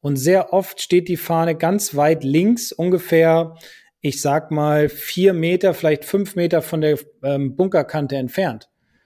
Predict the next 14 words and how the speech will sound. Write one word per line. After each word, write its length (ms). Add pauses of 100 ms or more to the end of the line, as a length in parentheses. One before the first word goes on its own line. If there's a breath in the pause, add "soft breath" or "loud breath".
(340)
Und 160
die 80
meisten 340
Leute 280
zielen 260
dann 160
auch 120
auf 140
die 140
Fahne, 500
anstatt 380
einfach 380
rechts 340
hin, 320